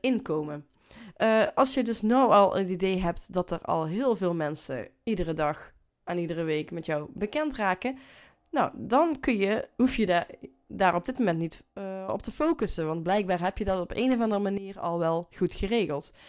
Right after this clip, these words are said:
Eh, je hebt bijvoorbeeld heel veel optredens of, eh, als voorprogramma's. Wij gaan bijvoorbeeld in februari, het, eh,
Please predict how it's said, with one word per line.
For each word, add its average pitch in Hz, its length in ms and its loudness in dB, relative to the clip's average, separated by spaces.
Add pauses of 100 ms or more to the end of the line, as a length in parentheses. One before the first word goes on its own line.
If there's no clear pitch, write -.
(260)
Eh, 170 240 -4
je 175 60 -4
hebt 175 120 -2
bijvoorbeeld 180 400 -2
heel 202 160 0
veel 226 100 0
optredens 226 800 0
of, - 300 -4
eh, 180 360 -4
als - 160 -4
voorprogramma's. 220 800 0 (240)
Wij 185 120 0
gaan 190 140 0
bijvoorbeeld 185 520 -2 (240)
in 180 200 -4
februari, 190 720 2
het, - 200 -12
eh, 190 120 -4